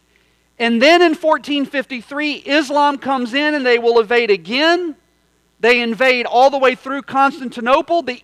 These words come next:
Eastern Church is then, uh, has to leave. This Eastern Church, the Eastern Orthodox Church, moves, and they move north, and they move to Russia,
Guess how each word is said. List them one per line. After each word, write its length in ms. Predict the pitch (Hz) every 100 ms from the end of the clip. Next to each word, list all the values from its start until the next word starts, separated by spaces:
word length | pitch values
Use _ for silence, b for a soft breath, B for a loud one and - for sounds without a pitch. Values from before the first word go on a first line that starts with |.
| -
Eastern 480 | 302 320 - 320 277
Church 380 | - 269 269 262
is 120 | 202
then, 380 | 254 233 226 233
uh, 140 | 233
has 300 | 226 247 240
to 100 | 233
leave. 460 | 220 277 320 349 - b b b
This 280 | 254 262 -
Eastern 460 | - 294 320 330 302
Church, 320 | - 311 320
the 120 | -
Eastern 500 | 208 269 285 - 269
Orthodox 600 | 214 269 302 285 277 269
Church, 380 | - 285 277 -
moves, 640 | 226 269 320 359 359 - b b -
and 200 | 254 247
they 120 | 262
move 380 | 240 277 262 196
north, 600 | 214 233 330 381 - - -
and 140 | 247
they 100 | 254
move 240 | 247 262 -
to 100 | 233
Russia, 640 | 214 247 294 392 359 339